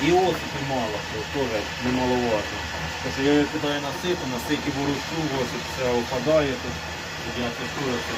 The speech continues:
форму. Осип то, яка осипається, я її курями кидаю. Не переганяю, не перегранулюю. Бачите, це починає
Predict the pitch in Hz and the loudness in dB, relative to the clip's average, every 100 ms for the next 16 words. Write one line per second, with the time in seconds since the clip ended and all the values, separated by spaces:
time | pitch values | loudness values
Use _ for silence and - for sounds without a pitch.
0 | 127 120 113 98 - - - - - - | -2 -2 -2 -2 -4 -4 -4 -4 -4 -4
1 | - - - - - - - - 156 180 | -4 -6 -6 -6 -6 -6 -6 -2 0 0
2 | 170 - 160 156 147 151 143 151 156 156 | 0 2 4 4 4 2 2 0 2 4
3 | 131 123 127 123 120 113 - - - 135 | 2 0 0 2 2 2 -2 -6 -2 0
4 | 117 107 - - 120 104 - 92 - - | 0 0 -4 -2 -2 -2 -4 -6 -6 -6
5 | - - - - - 123 135 139 131 123 | -6 -8 -8 -8 -4 -2 0 2 2 2
6 | 151 180 151 135 120 127 120 123 127 131 | 0 0 -2 -2 -2 0 0 2 2 4
7 | 165 143 131 117 - - - - - - | 4 6 4 4 0 -8 -8 -8 -8 -8
8 | - - - - - - - - - - | -8 -8 -8 -10 -10 -8 -8 -6 -6 -6
9 | - - - - - - - - - - | -6 -6 -6 -6 -6 -6 -6 -6 -4 -4
10 | - - - - - - - - 151 147 | -4 -6 -6 -6 -4 -4 0 2 2 2
11 | 131 131 135 131 143 131 | 0 -2 -2 -2 -2 -2